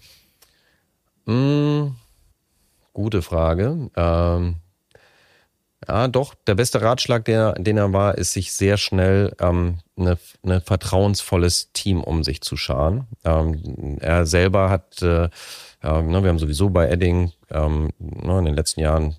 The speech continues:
hatten wir ein bisschen mehr Fluktuation, aber sonst sehr, sehr, sehr lange Betriebszugehörigkeiten. Äh, und für meinen Vater war es immer sehr wichtig, sich auf einen Stamm von, äh,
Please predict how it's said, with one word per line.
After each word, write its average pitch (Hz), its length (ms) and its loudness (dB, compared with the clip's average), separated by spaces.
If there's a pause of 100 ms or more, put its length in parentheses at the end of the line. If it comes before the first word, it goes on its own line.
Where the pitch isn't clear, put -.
hatten - 160 -10
wir 73 60 -2
ein 71 80 -4
bisschen 67 180 -8
mehr 92 120 2
Fluktuation, 95 760 0
aber 80 180 2
sonst 80 300 0
sehr, 85 380 2
sehr, 82 260 2
sehr 80 140 2
lange 82 200 4
Betriebszugehörigkeiten. 92 1400 -2 (440)
Äh, 80 140 0
und 85 240 0
für 82 100 -6
meinen 82 180 2
Vater 82 320 0
war 85 60 4
es 85 100 0
immer 82 200 2
sehr 80 260 0
wichtig, 76 300 -4
sich 76 180 -4
auf 62 120 -4
einen 76 220 0
Stamm 82 340 0
von, 78 420 -2
äh, 73 280 0